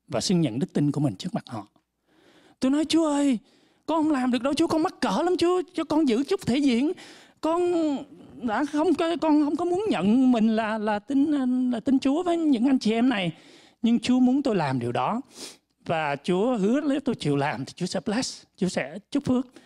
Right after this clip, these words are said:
Thì tôi nhìn thấy cuộc đời mình thực sự tan vỡ trước mặt Chúa. Tôi không có điều gì giấu được Ngài nữa. Bởi vì tôi thực sự muốn sống là một người sống hai mặt.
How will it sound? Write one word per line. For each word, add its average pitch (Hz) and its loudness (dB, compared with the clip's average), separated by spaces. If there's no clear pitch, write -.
Thì 190 0
tôi 277 -2
nhìn 226 2
thấy 311 -2
cuộc 247 -4
đời 190 0
mình 160 2
thực 156 -4
sự 156 0
tan 311 0
vỡ 175 0
trước 359 0
mặt 302 -2
Chúa. 247 0
Tôi 269 -2
không 311 2
có 359 0
điều 240 2
gì 175 2
giấu 240 0
được 202 -2
Ngài 147 0
nữa. 139 -4
Bởi 262 0
vì 233 0
tôi 349 -2
thực - -4
sự 165 0
muốn 269 4
sống 330 -2
là 247 2
một 208 0
người 170 2
sống 311 0
hai 285 4
mặt. 220 -2